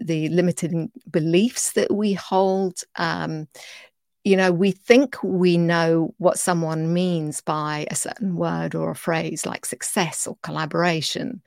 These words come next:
um, or, you know, environment. Um, and, um,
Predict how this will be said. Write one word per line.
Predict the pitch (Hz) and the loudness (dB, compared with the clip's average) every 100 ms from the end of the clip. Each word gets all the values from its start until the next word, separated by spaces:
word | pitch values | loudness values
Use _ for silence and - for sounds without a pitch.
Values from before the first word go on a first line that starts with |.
| - - - - - | -20 -20 -18 -12 0
um, | 180 175 170 165 165 180 - - | 2 4 2 0 -2 -4 -8 0
or, | 170 160 156 - | 2 4 0 -2
you | - 175 | -2 -2
know, | 156 147 131 _ _ _ _ - _ _ _ _ - | -2 -6 -10 _ _ _ _ -14 _ _ _ _ -2
environment. | 180 147 185 180 175 156 147 - - - - - - - _ | 0 4 4 4 2 2 -2 -4 -6 -8 -8 -14 -20 -20 _
Um, | - 180 170 165 165 - | 2 4 4 2 -2 -2
and, | 175 175 170 165 165 160 - - - | 2 2 2 0 -2 -4 -6 -10 -4
um, | 175 165 160 156 165 - | 0 0 0 -2 -2 -2